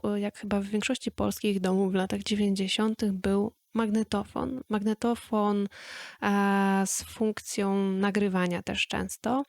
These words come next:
To był taki stary magnetofon, taki czarny, prostokątny, płaski. E, nasz nazywał się Grundig i jeżeli ktoś, e, mm, przeżył dzieciństwo w tamtych czasach, to na pewno go kojarzy.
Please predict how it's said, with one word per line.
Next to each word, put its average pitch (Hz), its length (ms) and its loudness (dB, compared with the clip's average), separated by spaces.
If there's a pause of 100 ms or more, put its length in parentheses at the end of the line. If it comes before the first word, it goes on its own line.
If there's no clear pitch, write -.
(420)
To 220 100 0
był 208 200 0
taki 185 500 -4
stary 254 500 0
magnetofon, 196 1120 0
taki 196 200 -6 (440)
czarny, 190 880 0 (240)
prostokątny, 190 960 -2
płaski. 185 880 -2 (440)
E, 190 320 -2
nasz 220 340 0
nazywał 185 320 2
się - 160 0
Grundig 190 640 2 (100)
i 175 580 -2
jeżeli 175 380 -2
ktoś, - 680 0
e, 190 40 0 (760)
mm, 190 1300 -4
przeżył 202 380 0
dzieciństwo 202 520 0
w - 60 -8
tamtych 208 340 -2
czasach, 196 300 -4
to 202 100 -6
na 185 120 -2
pewno 208 260 -6
go - 140 -6
kojarzy. 208 540 -4